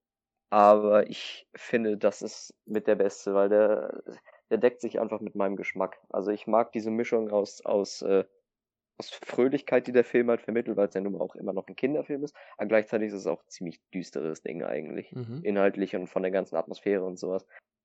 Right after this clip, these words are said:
Speaker 1: Ich find den wirklich klasse, den Film. Und hab den
Speaker 2: Ich
Speaker 1: als Kind schon geliebt und lieb ihn immer noch.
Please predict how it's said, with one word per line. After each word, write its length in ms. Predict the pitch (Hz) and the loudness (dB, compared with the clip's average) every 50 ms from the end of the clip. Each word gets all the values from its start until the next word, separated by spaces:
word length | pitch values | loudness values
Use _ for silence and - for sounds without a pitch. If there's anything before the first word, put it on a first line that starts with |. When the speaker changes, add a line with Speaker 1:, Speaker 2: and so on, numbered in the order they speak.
| _ _ - | _ _ -4
Speaker 1:
Ich 160 | 120 123 - | -4 -4 -2
find 180 | - 127 110 104 | -2 -4 -2 0
den 120 | 107 104 | 0 0
wirklich 240 | 101 101 - 95 - - | 0 -2 -4 -6 -10 -4
klasse, 280 | - 95 90 - 87 | -2 -2 -2 -2 -4
den 160 | 85 87 87 | -6 -6 -8
Film. 300 | - - 87 85 92 95 _ _ _ _ _ _ _ _ _ _ _ _ _ _ _ | -8 -8 -8 -8 -8 -12 _ _ _ _ _ _ _ _ _ _ _ _ _ _ _
Und 100 | - 98 101 | -6 -4 -4
hab 100 | 95 - | -2 0
den 100 | 107 101 | 0 0
Speaker 2:
Ich 60 | 95 | 0
Speaker 1:
als 140 | 92 95 - | 0 -2 -2
Kind 200 | - - 113 107 | -2 -2 -2 0
schon 180 | - 113 104 104 | 0 -2 -2 0
geliebt 300 | 101 98 107 104 - - | 0 2 0 0 0 -2
und 140 | 98 101 90 | -8 -6 -6
lieb 80 | 95 90 | -4 -4
ihn 100 | 92 87 | -4 -4
immer 200 | 82 87 90 87 | -4 -4 -6 -6
noch. 200 | 87 90 - | -8 -10 -12